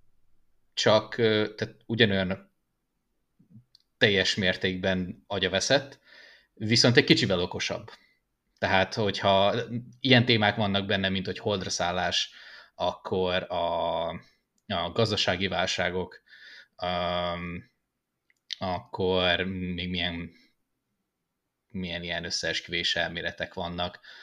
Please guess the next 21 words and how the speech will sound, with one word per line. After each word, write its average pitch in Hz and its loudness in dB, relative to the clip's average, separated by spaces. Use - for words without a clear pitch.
A, 90 0
nem 95 -4
tudom, 90 -4
a, 92 -4
akkor 92 -6
a 90 -2
J 107 4
F 104 0
K-nek 101 -2
meggyilkolása. 98 0
És 120 0
akkor 160 2
konkrétan, 156 6
hogy 127 4
ezeknek 113 4
a 117 -6
kitervezésére 110 4
van 110 4
egy 95 0
csapat, - 4
aki 101 2